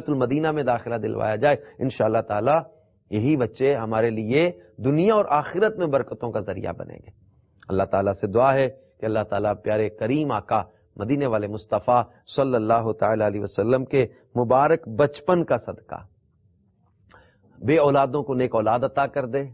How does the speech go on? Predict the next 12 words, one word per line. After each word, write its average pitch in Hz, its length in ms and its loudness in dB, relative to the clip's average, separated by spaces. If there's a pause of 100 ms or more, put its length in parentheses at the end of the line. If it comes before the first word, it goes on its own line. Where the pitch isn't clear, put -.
(440)
اور 127 200 0
اولاد 131 360 4
والوں 123 320 -2
کی - 100 -8
اولاد 110 220 0
کو - 160 -6
نیک 113 260 -2
و 117 40 -2
نمازی 101 480 -6
پرہیزگار 95 680 -6 (100)
بنا - 200 -18
دے۔ - 260 -20